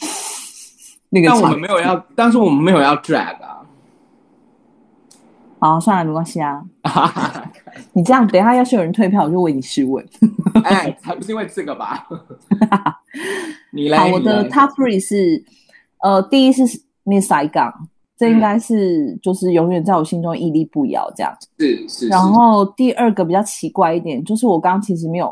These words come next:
Speaker 1: 回答到一半的问题，就是偏写实风格的音乐剧叫 Band Visit。
Speaker 2: 对。
Speaker 1: Band Visit，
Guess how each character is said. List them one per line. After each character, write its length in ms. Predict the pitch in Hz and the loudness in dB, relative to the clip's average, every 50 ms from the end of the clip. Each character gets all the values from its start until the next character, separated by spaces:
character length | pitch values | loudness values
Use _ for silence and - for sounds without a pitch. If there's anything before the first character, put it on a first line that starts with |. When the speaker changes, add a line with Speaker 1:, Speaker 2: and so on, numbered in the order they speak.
| - - | -6 -6
Speaker 1:
回 120 | 175 160 | -2 -2
答 100 | 156 156 | 0 0
到 160 | 151 180 170 | 0 -2 -2
一 60 | 135 | -4
半 180 | - - 165 113 | -4 -4 -6 -4
的 80 | 120 139 | -4 -4
问 180 | 151 143 120 - | -4 -4 -4 -6
题， 160 | - - - | -10 -14 -10
就 120 | - 170 185 | -6 -6 -6
是 140 | 196 208 | -4 -6
偏 260 | 196 - 226 196 185 196 | -4 -2 0 0 0 0
写 280 | 208 - - - - | -2 -2 -4 -4 -4
实 200 | 165 - 143 139 143 | -4 -4 -2 -2 -2
风 240 | - 170 160 165 180 | 0 0 -2 0 0
格 100 | 175 156 | -2 -2
的 140 | 131 135 - | -2 -2 -4
音 100 | 165 160 | -4 -4
乐 140 | 165 160 160 | -2 -2 -2
剧 140 | 160 170 160 | -2 -4 -2
叫 160 | 175 160 156 | 0 -2 -2
Band 320 | 156 - 147 143 139 143 | -2 -2 -4 -4 -4 -2
Visit。 500 | 139 135 131 135 127 127 - - - - - _ _ _ _ _ _ _ _ _ _ | -2 -2 -2 -2 -4 -6 -8 -10 -12 -20 -20 _ _ _ _ _ _ _ _ _ _
Speaker 2:
对。 120 | 147 139 | 0 0
Speaker 1:
Band 320 | 127 117 - 190 185 185 | 2 0 0 -2 -2 -2
Visit， 320 | 175 175 170 165 160 - | -2 -2 -2 -4 -6 -10